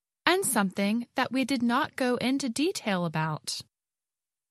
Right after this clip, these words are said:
Liberal arts colleges generally are smaller schools that offer a wide range of subjects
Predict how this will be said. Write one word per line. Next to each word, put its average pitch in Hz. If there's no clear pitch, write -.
Liberal 208
arts 311
colleges 208
generally 269
are 262
smaller 311
schools 170
that -
offer 220
a 302
wide 285
range 254
of 190
subjects -